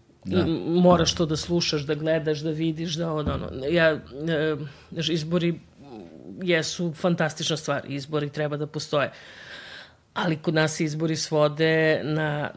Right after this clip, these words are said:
Speaker 2: crno i na belo. Ne postoji nikad, ti, vrlo malo ima nekakvih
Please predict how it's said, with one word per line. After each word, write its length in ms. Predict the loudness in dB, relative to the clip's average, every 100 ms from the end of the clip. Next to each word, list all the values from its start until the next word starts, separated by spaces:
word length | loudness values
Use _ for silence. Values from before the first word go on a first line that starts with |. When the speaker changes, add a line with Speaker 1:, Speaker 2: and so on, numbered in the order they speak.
| -6
Speaker 2:
crno 300 | -2 0 2
i 80 |
na 120 | 4 4
belo. 340 | 2 2 0
Ne 100 | -4
postoji 360 | -6 -6 -2 -2
nikad, 420 | -2 -2 -4 -6 -12 -16 -20 _ _ _ _ _ _ _
ti, 120 | -4 -2 -4
vrlo 280 | -2 4 6
malo 360 | 6 8 8 8
ima 240 | 6 6
nekakvih 920 | 4 2 0 -4 -2 -2 -4 -12 -14